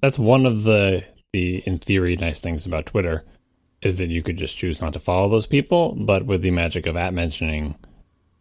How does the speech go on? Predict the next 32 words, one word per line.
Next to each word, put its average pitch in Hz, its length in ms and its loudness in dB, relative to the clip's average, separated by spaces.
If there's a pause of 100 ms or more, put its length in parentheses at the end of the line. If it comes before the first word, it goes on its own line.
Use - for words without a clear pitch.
they 92 420 2
ca-, 110 260 -6
th-, - 300 -8
there's 107 220 2
still 117 260 6
the 104 120 0
possibility 90 580 2
of 85 100 0
aiming 90 380 2
things 87 240 2
in 87 40 2
the 85 60 2
other 85 80 2
direction 76 500 -4
where 73 140 -4
you 98 160 -2
may 160 140 4
not 120 160 4
have 110 100 0
chosen 92 260 2
to 80 60 -4
follow 87 300 2
them, 73 260 -6 (140)
but 87 140 -6
they 104 120 4
are 95 80 2
choosing 87 320 0
to 85 80 -4
at 87 180 -2
mention 78 320 -6
you 69 200 -8
because 76 480 -8